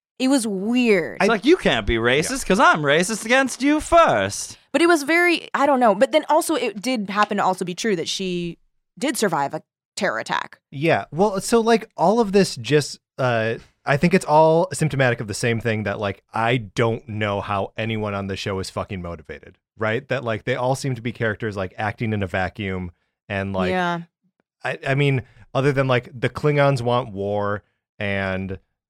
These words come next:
Speaker 3: you know, e-, everyone else just, like, wants to be right. Like, nothing, I, I, I found the thing, like, really not compelling. And, like, I was, I was hoping to find some sort of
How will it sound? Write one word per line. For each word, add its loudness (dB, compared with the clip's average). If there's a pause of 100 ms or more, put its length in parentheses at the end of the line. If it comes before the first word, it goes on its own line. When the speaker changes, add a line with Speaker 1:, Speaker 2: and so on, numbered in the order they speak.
Speaker 3:
you -8
know, -2
e-, -16 (460)
everyone -2
else -2
just, -6
like, -2
wants -4
to -8
be -4
right. -6 (120)
Like, -6
nothing, -4 (220)
I, -2
I, -2
I 2
found 2
the -4
thing, -4
like, -4
really -4
not -6
compelling. -8
And, 0
like, 4
I 6
was, 0
I 0
was -2
hoping -2
to -2
find -2
some -2
sort 0
of -2